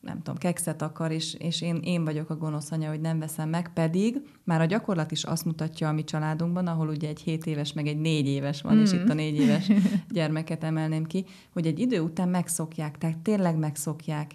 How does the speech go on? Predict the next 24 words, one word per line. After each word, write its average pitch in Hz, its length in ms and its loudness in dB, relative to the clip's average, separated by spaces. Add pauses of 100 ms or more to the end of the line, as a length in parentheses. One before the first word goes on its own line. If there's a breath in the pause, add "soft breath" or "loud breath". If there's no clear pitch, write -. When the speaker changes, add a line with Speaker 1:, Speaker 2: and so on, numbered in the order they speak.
(140)
Speaker 1:
és 170 160 -2
nem 196 180 2
fogják 160 320 0
követelni 156 520 -2
a 156 60 -2
napi 156 280 -2
kisbolt 151 480 -6
látogatást. 156 840 -8 (160)
Speaker 2:
Nagyon 226 560 8
könnyen 196 400 2
megszokják, 185 840 0
igen, 185 300 2
a, 185 360 2
a 190 60 2
dolgokat, 202 400 4
és 208 200 2 (280)
nyilván 233 400 10
megint 220 280 10
hangsúlyoznám, 208 840 8
hogy 196 180 6 (240 soft breath)
szerencsére 185 1120 4
itt 190 220 0
azért 190 340 2
nem 190 380 4